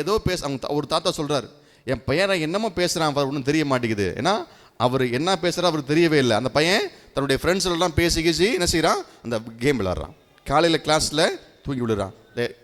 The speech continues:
அவன் அட்டென்டிவாக இல்லை, ரொம்ப அவனுடைய கவனமெல்லாம் சிதறி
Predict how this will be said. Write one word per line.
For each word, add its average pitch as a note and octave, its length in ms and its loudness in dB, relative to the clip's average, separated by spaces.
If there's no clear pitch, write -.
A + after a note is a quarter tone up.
அவன் C#3 180 2
அட்டென்டிவாக E3 440 -2
இல்லை, G#2 140 -6
ரொம்ப E3 200 0
அவனுடைய D3+ 400 2
கவனமெல்லாம் G3+ 500 2
சிதறி G#3+ 240 0